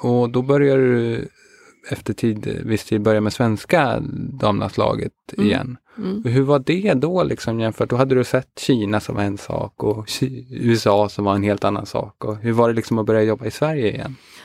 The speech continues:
Speaker 2: Ja, ja, men det var kul. Eh, dels först, jag jobbade på Svenska fotbollförbundet, men som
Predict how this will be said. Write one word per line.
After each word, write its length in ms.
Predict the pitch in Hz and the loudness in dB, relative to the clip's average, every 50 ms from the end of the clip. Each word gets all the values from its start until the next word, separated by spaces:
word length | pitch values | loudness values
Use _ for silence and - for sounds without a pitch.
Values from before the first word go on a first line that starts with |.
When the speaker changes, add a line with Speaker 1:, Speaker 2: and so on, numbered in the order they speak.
| - - | -14 -6
Speaker 2:
Ja, 440 | - - 220 233 240 262 269 262 269 302 320 _ _ _ | 0 2 2 4 4 2 2 0 -2 -4 -10 _ _ _
ja, 120 | - 190 214 | -2 0 0
men 160 | 214 214 220 | 0 2 0
det 80 | 233 | 0
var 100 | 226 226 | 0 0
kul. 640 | 226 - - - - - 156 160 170 185 202 220 262 254 - - - - | -4 -6 -6 -4 -2 -2 0 0 0 0 0 -2 -4 -4 -8 -12 -12 -8
Eh, 340 | 170 170 170 170 170 170 175 | -6 -4 -4 -2 -2 -2 -4
dels 600 | 175 175 196 196 190 185 - - - - - - - | -2 0 2 2 2 2 2 2 0 0 -2 -4 -2
först, 260 | - 214 202 - - _ - - | 0 0 0 0 -4 _ -4 0
jag 160 | 175 190 190 | 4 4 6
jobbade 320 | 190 196 170 196 170 175 | 4 4 4 2 2 2
på 140 | 165 - 175 | 0 0 -4
Svenska 360 | - - 170 160 175 - 175 | 0 0 -2 -2 0 -2 -2
fotbollförbundet, 840 | 170 180 165 - - 165 - - 160 170 165 165 165 160 160 160 - | 0 -2 -4 -4 -6 -8 -6 0 2 2 2 4 4 2 2 2 0
men 180 | 170 156 151 151 | -2 0 0 0
som 340 | - - 156 156 151 - | 0 0 0 -2 -2 -6